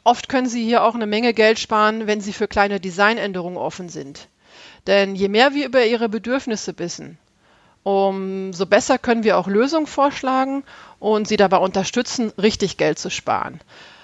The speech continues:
Und ganz klar kann man sagen, bevor Sie hier in Ihre eigenen Maschinen investieren, sammeln Sie möglichst viele Erfahrungen mit Dienstleistern, damit Sie nicht zu früh in die falschen Technologien investieren.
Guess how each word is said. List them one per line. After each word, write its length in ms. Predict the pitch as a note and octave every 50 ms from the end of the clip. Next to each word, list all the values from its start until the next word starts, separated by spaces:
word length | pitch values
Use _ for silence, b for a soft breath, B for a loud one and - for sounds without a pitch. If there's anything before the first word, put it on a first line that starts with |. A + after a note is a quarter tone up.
| B B B B -
Und 120 | G#3+ G3+
ganz 240 | G3 A#3 C4+ C#4 -
klar 180 | - B3 A#3+
kann 160 | B3 - B3 A#3
man 140 | A3+ A3+
sagen, 240 | G#3 A3 G#3+ G#3+ G#3+
bevor 360 | G3+ G3 - - - A3+ A#3+
Sie 120 | A#3+ B3+ A#3+
hier 180 | A3+ A#3 A3
in 100 | G#3 G3+
Ihre 280 | F#3 - F3+ F3 - -
eigenen 340 | - A3+ D4+ E4+ D4 B3 A3+
Maschinen 440 | G#3 F#3+ F#3+ - - G#3+ F#3+ F#3 -
investieren, 800 | D#3+ F3 F3 D#3+ F3 F3 E3 - - E3+ D#3+ C#3+ C#3+ C#3+ E3 - B B B B B B B B
sammeln 340 | B F#3+ G3+ A#3 A#3+ A#3 G#3+
Sie 120 | G3 A3
möglichst 600 | G#3 G#3 A3+ C4 D#4 - - C4+ A#3+ - - -
viele 280 | - - - C4+ C#4+ -
Erfahrungen 540 | - A#3+ A#3 - - A3 G#3+ G#3+ A3 G#3 G3+
mit 180 | G#3 G3+ -
Dienstleistern, 880 | G#3 G#3+ A#3 A3+ - - F3 D3+ D3 E3 E3 - - D3+ A#2+ - D#3+ - B B B B B B B B B
damit 260 | - F#3+ F#3+ G#3+ A3 -
Sie 160 | - A#3 A3
nicht 260 | A3 B3 C4 - -
zu 180 | - - D4+ D#4
früh 480 | - - - C4+ C4+ C#4+ D4 D#4+ E4+ E4+ - - - _
in 100 | - A3
die 100 | A3 A3
falschen 420 | G3 - A3+ G3+ G#3+ - - A3+ G3+
Technologien 580 | - G#3 G3 - G3+ F#3+ F#3+ F3 F#3 F#3+ F#3
investieren. 640 | - - E3 D3+ D3 - - - D#3 D3 C#3 - F3